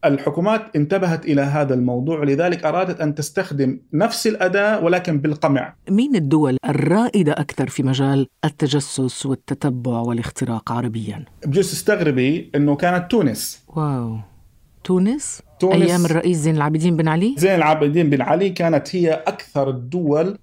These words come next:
Speaker 1: قدرة على التجسس وعلى مراقبة الإنترنت أو بشكل عام.
Speaker 2: طيب، هذا في زمن ما قبل الثورات. الآن؟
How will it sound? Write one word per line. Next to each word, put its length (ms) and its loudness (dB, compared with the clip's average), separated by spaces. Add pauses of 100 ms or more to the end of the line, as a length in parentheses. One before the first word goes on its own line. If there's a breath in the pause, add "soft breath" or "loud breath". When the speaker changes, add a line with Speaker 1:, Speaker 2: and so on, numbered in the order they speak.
Speaker 1:
قدرة 380 2
على 320 2
التجسس 680 -2
وعلى 380 0
مراقبة 500 0
الإنترنت 600 -4 (280)
أو 300 -2 (140)
بشكل 380 -2
عام. 240 -6
Speaker 2:
طيب، 240 -2
هذا 240 2
في 120 2
زمن 320 4
ما 80 4
قبل 280 2
الثورات. 580 0 (280)
الآن؟ 420 0